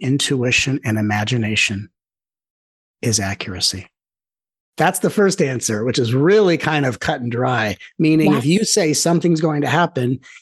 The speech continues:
Speaker 1: and it doesn't quite happen, there's nothing wrong with that, but it's a chance to step back and go, "Okay, what were the signals that made me think that?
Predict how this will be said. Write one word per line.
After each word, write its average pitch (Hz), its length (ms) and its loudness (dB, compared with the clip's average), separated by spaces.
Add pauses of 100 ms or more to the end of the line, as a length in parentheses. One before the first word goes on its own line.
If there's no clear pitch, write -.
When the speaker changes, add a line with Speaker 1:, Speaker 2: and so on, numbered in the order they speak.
Speaker 1:
and 139 120 2
it 135 60 2
doesn't 147 320 2
quite 135 240 -4
happen, 127 480 -2 (400)
there's 139 160 2
nothing 151 340 2
wrong 175 280 2
with 185 160 0
that, 123 240 -6
but 139 100 0
it's 127 120 -2
a 143 40 -2
chance 156 300 -2
to 127 80 0
step 151 260 0
back 156 240 0
and 156 120 0
go, 123 260 -2 (180)
"Okay, 139 500 -2 (480)
what 160 180 -2
were 175 140 0
the 165 140 0
signals 139 580 0
that 139 160 -4
made 127 220 0
me 139 160 0
think 220 320 0
that? - 320 -6